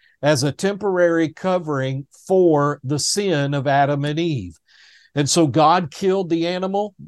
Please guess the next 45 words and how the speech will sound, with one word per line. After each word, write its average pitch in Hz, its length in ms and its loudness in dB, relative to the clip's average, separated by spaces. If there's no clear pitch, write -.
and 143 400 -2
skinned 185 460 0
the 185 160 -2
animal 196 480 -6
and 143 160 -2
then 147 160 -2
put 180 240 -2
the 139 80 -6
skins 151 520 -4
on 147 200 0
Adam 151 340 2
and 151 120 -2
Eve. 131 280 -2
Now, 143 300 -2
you 170 140 -2
know, 175 200 8
and 160 200 0
I, 156 200 2
I've 143 220 -2
glossed 208 400 0
over 226 220 0
this 156 280 -2
when 147 200 -8
I, 143 180 -2
when 143 200 -6
I 135 260 -2
mentioned 185 520 0
it 139 120 0
before, 165 360 2
but 156 160 2
I 156 40 2
want 190 240 -2
to - 60 -14
point 202 200 -2
out 175 160 0
a 131 60 -6
couple 170 380 -2
of 127 100 -6
details. 151 720 -4
You 202 120 -2
know, 214 180 6
up 240 240 2
until 220 500 2
this 170 280 -2
moment, 139 440 -4